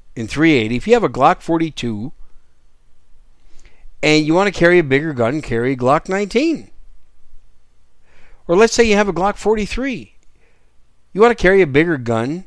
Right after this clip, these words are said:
carry a Glock nineteen. Why try to make your forty-three bigger? Why do that? What's the point? Because now you start,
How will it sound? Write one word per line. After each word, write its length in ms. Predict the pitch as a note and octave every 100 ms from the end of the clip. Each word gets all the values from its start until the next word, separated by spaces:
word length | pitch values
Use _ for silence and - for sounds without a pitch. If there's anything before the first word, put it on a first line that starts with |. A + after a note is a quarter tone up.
| - - - - - -
carry 260 | C3+ D3+
a 60 | E3+
Glock 360 | D3+ D#3 D#3+ -
nineteen. 640 | D#3+ D#3 F3+ G#3+ C#3 - - - - - _ _ _ - - - - - -
Why 200 | - D#3+
try 220 | G3+ G#3+
to 80 | G3+
make 220 | D#3+ F#3
your 60 | C#3+
forty-three 640 | - E3+ D#3+ C3 - F#3+
bigger? 500 | C3+ A2+ D3 G#2+ G2 - - - - - - - - -
Why 220 | B2 D3+
do 200 | C#3+ C#3
that? 400 | G#2+ F2+ - - - - - - _ _
What's 220 | - E3 -
the 100 | D#3
point? 400 | - F3+ A2 - - - _ -
Because 380 | B2 D3 C3 A2+
now 140 | C#3+
you 180 | F#3 F3
start, 400 | - F3 E3